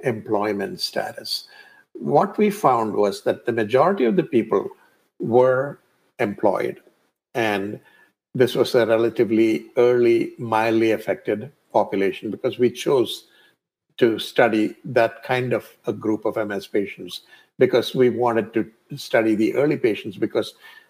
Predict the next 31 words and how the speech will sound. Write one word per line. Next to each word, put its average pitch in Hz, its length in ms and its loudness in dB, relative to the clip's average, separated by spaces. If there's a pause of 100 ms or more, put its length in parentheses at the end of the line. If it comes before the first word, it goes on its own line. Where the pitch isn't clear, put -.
(260)
this 139 240 4
is 135 120 -2
a 151 80 4
longitudinal 143 680 2
registry 107 460 -2
where 127 160 -2
we, 123 140 -4
we 139 240 -4
want 127 180 0
to 127 80 0
study 139 320 0
what 135 180 0
happens 156 440 -2
to 123 120 -4
these 107 220 0
individuals 104 580 -2
over 104 200 -2
a 101 60 -6
period 95 240 -6
of - 140 -12
time. - 280 -14 (560)
So 156 260 4
the 151 80 4
inclusion 147 440 2
exclusion 131 440 0
criteria 117 460 2
was 104 180 -2
such 120 260 -4
that 175 160 2
we 139 120 2
recruited 127 540 0